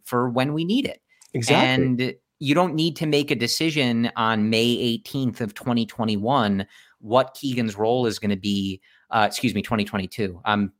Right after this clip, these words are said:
Speaker 1: I don't, I don't even know what year it is, you guys.
Speaker 2: What day is it? Yeah, I know.
Speaker 1: <laughs> Um, I think it's Wednesday.
Speaker 2: Is it?
Speaker 1: Um,
Speaker 2: <laughs>
Speaker 1: like,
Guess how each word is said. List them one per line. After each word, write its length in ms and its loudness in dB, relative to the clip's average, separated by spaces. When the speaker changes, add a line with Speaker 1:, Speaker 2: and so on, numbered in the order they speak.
Speaker 1:
I 140 4
don't, 160 2
I 120 2
don't 140 4
even 140 2
know 80 4
what 100 2
year 240 2
it 100 0
is, 200 -8
you 80 -12
guys. 200 -8
Speaker 2:
What 140 4
day 140 6
is 120 4
it? 140 4
Yeah, 160 2
I 60 2
know. 200 2
Speaker 1:
<laughs> 60 2
Um, 240 2
I 80 0
think 200 -12
it's 100 -12
Wednesday. 500 -10
Speaker 2:
Is 180 2
it? 80 4
Speaker 1:
Um, 580 2
Speaker 2:
<laughs> 300 -2
Speaker 1:
like, 500 2